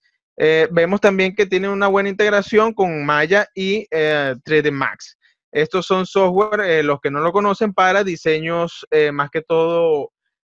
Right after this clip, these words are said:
eh, diseños en general. De, de verdad que tres D Max usted puede hacer hasta una película o puede hacer los mejores renderizados en una, de una arquitectura o puede hacer, eh, diseño orgánico, eh,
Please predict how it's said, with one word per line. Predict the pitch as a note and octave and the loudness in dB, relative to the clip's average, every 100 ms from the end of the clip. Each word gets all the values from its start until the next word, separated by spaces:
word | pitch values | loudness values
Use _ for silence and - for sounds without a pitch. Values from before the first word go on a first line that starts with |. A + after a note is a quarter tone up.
| - | -4
eh, | D3 C#3+ C3+ _ _ _ | -2 -2 -4 _ _ _
diseños | E3 E3+ - E3 E3 F3+ - D#3+ | -8 -6 -2 -4 -2 -8 -10 -10
en | F3+ E3+ | -10 -8
general. | D#3 C#3+ C3+ E3+ C#3+ B2 B2 - _ _ _ | -6 -4 0 0 0 -4 -12 -16 _ _ _
De, | C3 C3 B2+ B2+ B2 - _ | -8 -4 -4 -4 -6 -12 _
de | C3+ C3+ | -6 -2
verdad | C3 C#3 | 0 -2
que | - F3 F3 E3 D3 C#3 - _ | -2 0 2 2 2 0 -6 _
tres | - C3+ | -6 -4
D | C3 | -2
Max | C#3 D3+ E3 | -2 -2 -8
usted | - D#3+ | -8 -2
puede | E3 | 0
hacer | E3 E3+ | 2 2
hasta | E3 D3+ | 0 -2
una | D#3 E3+ | -4 -2
película | E3 D#3 F3 G3 F#3 G3 _ - _ | -2 -2 -6 -6 -6 -6 _ -20 _
o | C#3+ D3 C#3+ C#3 C3+ | 0 2 2 0 -2
puede | C#3 C#3+ | 0 2
hacer | D3 D3+ | 2 0
los | D#3 D#3 | -2 -4
mejores | C#3+ C#3 D#3 | -6 -4 -2
renderizados | E3+ E3+ D#3+ D3 D#3 F3 E3 C#3 | -2 0 0 0 2 2 2 0
en | B2 A#2 | -6 -12
una, | A#2 B2 C#3+ D#3 C3 - _ - _ | -12 -6 -2 0 -2 -6 _ -20 _
de | - C3 | -6 -4
una | C3 C3+ D#3+ | -4 -2 0
arquitectura | D#3 D3+ C#3+ D3+ D3 - F#3+ F#3 F#3 | 0 -2 -4 -4 -4 0 2 4 4
o | D#3+ C#3+ | 2 0
puede | C#3+ C#3+ | -2 -2
hacer, | D3+ D3+ D#3 D#3 | -2 -2 0 2
eh, | D#3 D3+ C#3+ C3 _ _ _ | 4 2 0 -4 _ _ _
diseño | - D3 C3 D3+ C#3+ D3 | -8 -6 -2 0 0 -2
orgánico, | C#3+ C3+ D3+ D3+ B2+ - | -2 0 0 0 -4 -6
eh, | C3 | -4